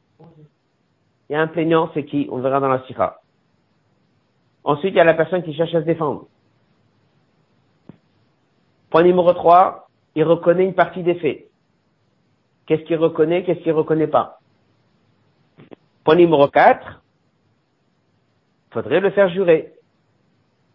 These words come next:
Et point numéro cinq, il y a une perte de biens, eh bien, je vais faire en sorte qu'il n'ait pas besoin de jurer. On reprend ?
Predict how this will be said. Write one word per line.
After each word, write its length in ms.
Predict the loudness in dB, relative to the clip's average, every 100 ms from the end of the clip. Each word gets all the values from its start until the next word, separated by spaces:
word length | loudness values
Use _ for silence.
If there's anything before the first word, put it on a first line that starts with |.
| -16
Et 60 |
point 200 | -4 -2
numéro 360 | -2 -2 -2 -2
cinq, 280 | 0 -2 -2 -10 _ _ _ _ _ _ _ -2
il 40 |
y 40 |
a 40 | -2
une 120 | -2
perte 420 | 2 2 2 -4 _ _ _ _ _ _ _ _ _ _
de 180 | -6 -4
biens, 460 | -4 0 2 2 -4 _ _ _ _ _ _ _ _ _ _ _ _ _ _ _ _ _ _ _ _ _ _
eh 100 | -6
bien, 260 | -2 0 0
je 140 | -2
vais 440 | -2 0 0 -2 -12 _ _ 2
faire 180 | 2
en 140 | 2 -2 0
sorte 260 | -2 0
qu'il 140 | -6 -4
n'ait 100 | 0
pas 180 | 0
besoin 300 | 0 0 -4
de 120 | -4 -4
jurer. 380 | -6 -8 -8 -12 _ _ _ _ _ -20 _ _ _ _ _ _ _ _ _ _ _ _ _ _ _ _ _ _ _ _
On 80 | -4
reprend ? 520 | -4 0 0 0 -6